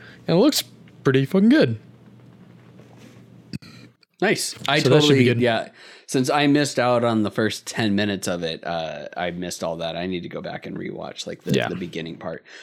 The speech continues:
Speaker 2: I did watch the, the little video that they did for the broadcaster, though, and everything about that actually looked really, really cool. And it's
Speaker 1: Yeah.
Speaker 2: good for people that are working from home a lot and stuff like that, too. So, you know, hey, that's awesome. Going off of that,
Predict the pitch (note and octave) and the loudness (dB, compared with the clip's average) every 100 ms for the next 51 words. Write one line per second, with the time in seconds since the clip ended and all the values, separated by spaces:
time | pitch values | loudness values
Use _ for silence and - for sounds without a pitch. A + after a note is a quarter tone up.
0 | - B2+ D3 E3 C3 C3+ B2+ B2+ G#2+ G2+ | -2 0 2 2 2 2 0 0 2 0
1 | - D#2 G2+ G2+ G#2 F#2+ F#2 G2+ G2+ F#2 | -4 -2 0 2 0 -2 -2 -2 0 -2
2 | F2 F2+ F#2 F#2 F#2 F2 D#2+ F2+ F#2+ F2+ | -4 -6 -4 -6 -8 -8 -4 -6 -4 -8
3 | - F2 F2 F2+ - A#2+ B2 B2 A#2 G#2 | -6 -4 -4 -4 -2 0 2 2 2 0
4 | G2 F2+ F#2 G#2+ A2 - _ _ _ _ | 0 -2 0 0 0 -4 _ _ _ _
5 | F#2+ F#2 F#2 F2+ E2+ E2 F2 E2 D#2+ D#2 | -6 -4 -6 -6 -8 -8 -8 -6 -8 -10
6 | D2 - E2 C#2 - - A#2+ B2+ C3 A#2 | -14 -10 -10 -10 -14 -2 0 2 4 4
7 | C3 B2 A#2 A2 A#2 G#2+ G2+ A2 G2+ G2 | 4 4 2 -2 -2 0 0 -2 -2 -2
8 | G2 F2+ F#2 F2 F2 F2 F2 F2 F#2+ F2 | -2 -4 -4 -6 -6 -8 -6 -6 -4 -4
9 | E2+ F2 F2 D#2+ - D#2 - - - - | -6 -6 -8 -8 -8 -8 -8 -10 -12 -14
10 | - - - - - - - A#1+ _ _ | -14 -12 -14 -14 -16 -12 -12 -12 _ _
11 | _ _ E4 A3+ - - F4+ F#4 _ - | _ _ -2 -2 -2 0 0 -2 _ -8
12 | F#2+ - F3 - D#2+ - - - - _ | -6 -4 -4 -4 -8 -12 -20 -20 -20 _
13 | _ _ _ D#3 F3 D#3+ C#3+ C#3+ G3 F3+ | _ _ _ 4 6 6 4 4 4 2
14 | A#2+ A#2 G#2 G2+ - | 2 2 2 0 -2